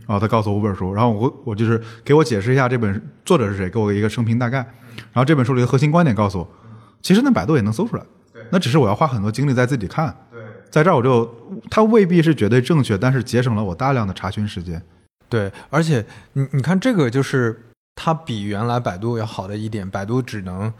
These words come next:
Speaker 3: 呃，做搜索的排序，然后它的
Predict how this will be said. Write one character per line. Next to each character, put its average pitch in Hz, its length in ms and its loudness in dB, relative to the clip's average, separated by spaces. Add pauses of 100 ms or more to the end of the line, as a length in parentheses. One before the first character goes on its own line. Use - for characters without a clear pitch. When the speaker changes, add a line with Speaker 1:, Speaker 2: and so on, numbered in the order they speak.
(640)
Speaker 3:
呃， 117 260 -2 (140)
做 127 280 2
搜 180 280 0
索 101 280 -6
的 98 240 -8 (300)
排 101 220 -6
序， 101 260 -6 (140)
然 123 120 -2
后 131 60 0
它 151 120 -2
的 135 200 -2